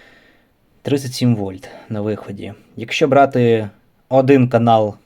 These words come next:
чисто один канал навантажувати, двадцять чотири вольта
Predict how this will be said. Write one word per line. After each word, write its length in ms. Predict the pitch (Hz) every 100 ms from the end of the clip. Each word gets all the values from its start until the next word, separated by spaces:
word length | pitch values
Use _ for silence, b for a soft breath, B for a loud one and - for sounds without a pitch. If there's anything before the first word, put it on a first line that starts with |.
| _ _ _ _ _ -
чисто 340 | 170 131 123
один 180 | 131 127
канал 300 | 123 117 110
навантажувати, 760 | 117 123 160 175 156 147 127 127 b b b b b _
двадцять 500 | 117 117 151 - 131
чотири 260 | - 127 120
вольта 520 | 120 156 165 147